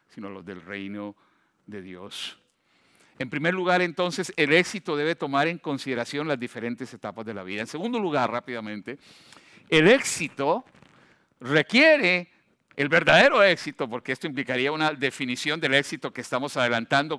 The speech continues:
con lo que vamos mirando, el verdadero éxito requiere establecer prioridades de acuerdo a los valores de Dios. Escúcheme muy bien lo que estoy diciendo. El verdadero éxito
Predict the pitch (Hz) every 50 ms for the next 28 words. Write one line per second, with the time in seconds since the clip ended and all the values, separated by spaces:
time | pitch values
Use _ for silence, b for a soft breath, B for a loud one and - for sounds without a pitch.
0 | - _ _ 143 127 120 123 - - 113 117 120 123 131 131 127 113 107 104 104
1 | 101 127 170 B B B B B B B B - 180 175 165 180 175 165 170 180
2 | 190 220 254 269 - - _ _ - 196 190 - - 233 - - 226 - - 165
3 | 156 165 156 - _ - - - 262 294 349 349 339 320 392 381 - _ _ _
4 | 170 165 151 - - - 165 156 151 147 143 139 - - - - 214 233 254 262
5 | 262 240 b b b b b b _ - 160 160 151 151 139 139 139 143 156 175
6 | 185 190 196 185 - - - _ _ _ _ - - 123 120 - 160 151 147 147
7 | 143 151 165 - - - 123 120 120 107 110 110 110 117 117 120 127 113 104 92
8 | 87 85 87 - - - - _ _ _ _ _ _ _ _ _ _ _ _ _
9 | _ _ _ _ _ _ _ _ _ _ _ _ _ _ _ _ _ _ _ _
10 | _ _ _ _ _ _ _ - - - - 147 - 170 165 156 147 143 156 151
11 | 147 147 165 165 131 107 113 107 - 120 110 117 113 - 113 101 98 104 104 101
12 | 110 104 92 107 113 123 139 160 165 - 127 139 143 - - - - - 220 220
13 | B